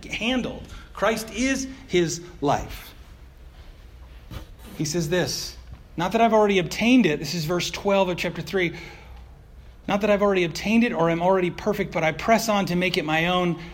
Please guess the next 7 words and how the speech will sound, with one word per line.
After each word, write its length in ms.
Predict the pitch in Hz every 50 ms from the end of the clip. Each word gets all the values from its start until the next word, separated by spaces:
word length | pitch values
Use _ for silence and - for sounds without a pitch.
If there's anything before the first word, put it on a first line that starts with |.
| - -
because 380 | 151 151 151 - 160 143 -
Christ 640 | - - - - - 190 190 196 185 - - - - - 127
Jesus 560 | - - 160 170 175 165 151 160 156 151 -
has 240 | - 143 139 127 131
made 460 | 143 143 143 143 143 139 139 - -
me 440 | 127 131 131 131 127 131 127 127 - - - - -
his 420 | - - 170 170 160 139 - -